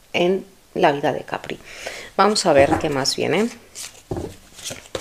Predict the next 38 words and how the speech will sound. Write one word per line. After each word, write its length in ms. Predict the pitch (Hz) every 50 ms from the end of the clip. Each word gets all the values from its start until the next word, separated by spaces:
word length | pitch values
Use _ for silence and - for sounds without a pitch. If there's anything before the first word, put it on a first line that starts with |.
| - - - _ - - - - - - - - - - - - - - - _
El 140 | - 196 190
cinco 380 | 190 - 185 180 180 180 185
de 120 | 180 160 -
espadas, 1080 | - - - - - 143 131 131 135 139 156 202 214 - - - - - - - - -
la 260 | - 170 156 147 139
carta 340 | - - 131 - - - -
del 260 | - - - - -
carro, 440 | - - 160 165 - - - 208 220
que 100 | - 156
representa 540 | 135 135 - - 139 - - 156 147 - 127
el 40 | -
signo 300 | - - - 139 135 131
de 120 | 127 131
Cáncer, 440 | - - 147 151 165 165 - 208 196
en 100 | 180 151
el 140 | 131 127 -
caso 280 | - 151 - - 147
de 100 | 139 135
que 120 | - - -
te 120 | - 143
diga 260 | 139 131 135 131 127
algo, 240 | 127 135 143 151 -
si 140 | - - 151
no, 140 | 143 147 147
pues 200 | - - 147 147
ya 60 | 143
está, 180 | 139 - - 131
déjalo 320 | 135 135 - - 139 135
aparte. 460 | 135 - - 135 - - - 202 - - - - - - - - - - - -
El 140 | 175 175
nueve 320 | 165 156 143 143 151 160 156
de 300 | 156 147 143 139 135 -
espadas 720 | - - 160 - - - - 147 143 143 143 151 156 - - -
y 60 | 160
el 200 | 151 135 135 135
dos 400 | - - 147 147 143 - - -
de 140 | - 165 190
bastos. 680 | 233 226 185 - - - - - - - - - -